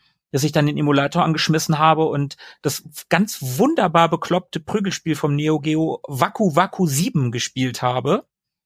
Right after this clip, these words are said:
in dem es total abgedrehte Charaktere gibt. Ganz tolles Spiel, kann ich sehr empfehlen. Und das war, das sah halt aus wie ein Zeichentrickfilm. Also wie ein gepixelter Zeichentrickfilm. Man hat ja noch die Pixel gesehen.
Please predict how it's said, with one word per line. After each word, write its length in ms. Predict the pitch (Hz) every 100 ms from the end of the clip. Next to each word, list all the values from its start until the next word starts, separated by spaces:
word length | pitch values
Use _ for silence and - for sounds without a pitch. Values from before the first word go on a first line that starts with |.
| _ _ _ _ -
in 100 | 139
dem 140 | 160
es 240 | 170 - _ _ _ -
total 580 | 185 - - 202 254 - 175
abgedrehte 580 | 202 - 165 170 175
Charaktere 540 | 160 156 151 - 190 131
gibt. 400 | 147 170 - -
Ganz 240 | 190 -
tolles 220 | 196 196
Spiel, 260 | - 165 175
kann 120 | 165
ich 60 | 147
sehr 120 | 160
empfehlen. 420 | 165 - 147 208 - - - _ -
Und 200 | 143 160
das 180 | -
war, 320 | 151 156 160 - 147 _
das 240 | 160 -
sah 180 | 175 170
halt 220 | 156 156
aus 240 | - 165 160
wie 80 | 147
ein 60 |
Zeichentrickfilm. 800 | 147 185 185 - - 131 123 120 _ _ _ _ _ -
Also 260 | 127 127 -
wie 140 | - 139
ein 180 | 127 - _ _ _ _ _ _
gepixelter 1080 | - - _ 175 170 226 220 226 247 254 - -
Zeichentrickfilm. 640 | 208 190 202 202 - 208
Man 120 | 151
hat 140 | 147 147
ja 60 |
noch 100 | 127
die 120 | -
Pixel 300 | 147 160 -
gesehen. 400 | 185 170 190 196